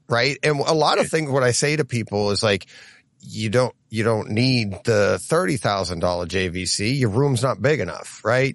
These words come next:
You can get away with, <laughs> you're only throwing fourteen feet.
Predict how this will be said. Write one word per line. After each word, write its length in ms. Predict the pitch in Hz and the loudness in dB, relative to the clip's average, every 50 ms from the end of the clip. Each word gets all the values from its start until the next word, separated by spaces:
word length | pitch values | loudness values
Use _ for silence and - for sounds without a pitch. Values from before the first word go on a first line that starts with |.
| _ - | _ -8
You 180 | 123 120 120 | -6 -4 -4
can 180 | 120 - 123 117 | -2 -2 -2 0
get 180 | 110 147 156 147 | 0 2 2 2
away 360 | 139 127 139 147 151 139 139 | 2 2 2 2 2 2 2
with, 260 | 139 127 - - - - 175 190 - - | 2 2 0 0 -2 -2 -2 -2 -2 0
<laughs> 100 | - - | 0 0
you're 300 | 160 - - 139 143 147 | 0 0 2 2 2 2
only 180 | 156 151 147 | 4 2 2
throwing 680 | 127 - - 139 147 156 151 139 131 123 117 117 113 101 - - - - _ _ _ _ | 0 0 0 0 2 2 2 2 2 2 0 -2 -4 -8 -10 -14 -20 -20 _ _ _ _
fourteen 560 | - - - 147 139 - - - 143 139 127 113 | -18 -8 -2 -2 -2 0 -2 -2 -2 0 -2 -2
feet. 320 | - - 165 147 107 - | -2 -2 -2 -2 -4 -6